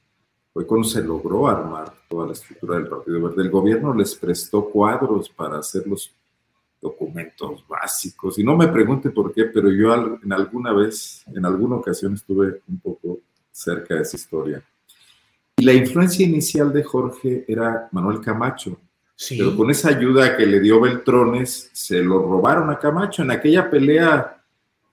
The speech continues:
Speaker 1: muy anticipada por la sucesión presidencial de Salinas.
Speaker 2: Ujú. Sí,
Speaker 1: Así
Speaker 2: así
Speaker 1: que,
Speaker 2: es.
Speaker 1: que,
Speaker 2: Y recordemos
Speaker 1: ¿no?
Speaker 2: que
Speaker 1: ¿Te
Speaker 2: luego
Speaker 1: acuerdas de eso?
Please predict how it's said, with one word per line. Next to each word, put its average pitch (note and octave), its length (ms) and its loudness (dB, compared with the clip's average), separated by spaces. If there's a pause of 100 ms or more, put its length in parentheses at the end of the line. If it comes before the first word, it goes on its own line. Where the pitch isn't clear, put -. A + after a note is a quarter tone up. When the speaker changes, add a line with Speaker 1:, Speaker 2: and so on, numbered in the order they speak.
(160)
Speaker 1:
muy E3 260 6
anticipada B2+ 760 4
por F#2+ 180 -2
la G2 100 -2
sucesión G#2+ 480 -10
presidencial F2 640 -8
de F#2 60 -8
Salinas. - 760 -16 (340)
Speaker 2:
Ujú. C3 400 -12 (1120)
Sí, G3 360 -12
Speaker 1:
Así G#3+ 80 -10
Speaker 2:
así - 180 -4
Speaker 1:
que, F3+ 100 4
Speaker 2:
es. - 200 0
Speaker 1:
que, E2+ 420 -6
Speaker 2:
Y C#3 200 0
recordemos B2+ 640 0
Speaker 1:
¿no? - 60 -12
Speaker 2:
que C#3+ 80 -4
Speaker 1:
¿Te B2 60 0
Speaker 2:
luego C3+ 200 2
Speaker 1:
acuerdas C3 340 6
de C3+ 80 8
eso? - 280 -4